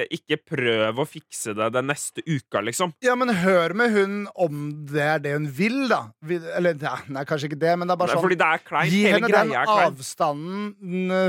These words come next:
Speaker 2: hun trenger for å komme litt over det, og så ta en
Speaker 1: Og, ja.
Speaker 2: skikkelig prat om at sånn, kan ikke vi være venner? Kan vi være en, det nå?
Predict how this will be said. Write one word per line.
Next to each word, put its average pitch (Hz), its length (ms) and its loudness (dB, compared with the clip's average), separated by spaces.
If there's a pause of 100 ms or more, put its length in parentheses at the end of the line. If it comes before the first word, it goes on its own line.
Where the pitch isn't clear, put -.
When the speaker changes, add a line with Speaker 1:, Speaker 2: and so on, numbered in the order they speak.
Speaker 2:
hun 185 100 -2
trenger 175 400 0
for 190 160 2
å 180 80 0
komme 170 220 -4
litt 170 240 -4
over 135 480 0
det, 254 140 2 (100)
og 190 100 -2
så 180 260 0
ta 165 140 0
en 147 60 4
Speaker 1:
Og, 135 180 0
ja. 123 140 2
Speaker 2:
skikkelig 151 260 -4
prat 151 300 -2
om 165 100 -4
at 170 80 -2
sånn, 180 80 -6
kan 190 160 -2
ikke 190 160 -4
vi 175 80 2
være 175 220 0
venner? 180 220 0
Kan 180 180 0
vi 202 80 2
være 220 160 0
en, 196 160 -10
det 202 260 2
nå? 240 160 2